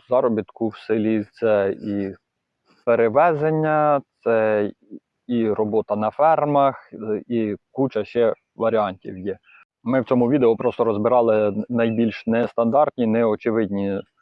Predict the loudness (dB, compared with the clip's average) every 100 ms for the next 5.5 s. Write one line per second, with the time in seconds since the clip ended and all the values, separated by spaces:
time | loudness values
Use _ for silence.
0 | _ _ -4 0 0 0 0 2 0 -4
1 | -4 -6 -6 _ _ _ -6 -4 -2 -2
2 | -2 -2 -2 2 2 0 -4 -12 -18 -8
3 | -4 -2 -2 0 2 2 2 0 -2 -6
4 | _ 0 2 2 0 -2 -2 -2 0 -4
5 | -6 -4 -4 -4 -14